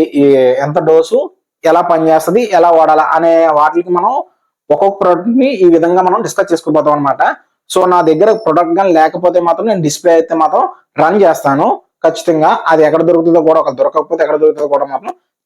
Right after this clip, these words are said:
చెప్పడం అనేది జరుగుతుంది అనమాట. So, ఈ రోజు సరే నేను దగ్గర దగ్గర దాదాపు ఏడు కెమికల్స్ అనేవి ఈ మొక్క వేరు కుళ్ళుకి, వేరు కుళ్ళు, కాండం కుళ్ళు and డాంపింగ్ అప్ తో కూడా మనం డిస్కస్ చేసుకుందాం అనమాట.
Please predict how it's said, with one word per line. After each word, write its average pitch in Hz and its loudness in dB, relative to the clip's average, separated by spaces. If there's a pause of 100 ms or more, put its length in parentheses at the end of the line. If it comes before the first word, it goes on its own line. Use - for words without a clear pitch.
చెప్పడం 165 0
అనేది 165 0
జరుగుతుంది 143 0
అనమాట. 127 0 (600)
So, 185 2
ఈ 180 4
రోజు 185 4
సరే 196 0
నేను 208 0
దగ్గర 175 0
దగ్గర 180 0
దాదాపు 170 0
ఏడు 165 2
కెమికల్స్ 170 -4
అనేవి 170 -4
ఈ 160 2
మొక్క 156 -2
వేరు 160 2
కుళ్ళుకి, 180 0 (340)
వేరు 156 2
కుళ్ళు, 170 2 (100)
కాండం 160 0
కుళ్ళు 160 2 (480)
and 170 0
డాంపింగ్ 170 2
అప్ 170 -2
తో 170 4
కూడా 175 0 (420)
మనం 240 -2 (280)
డిస్కస్ 175 0
చేసుకుందాం 160 0
అనమాట. 143 0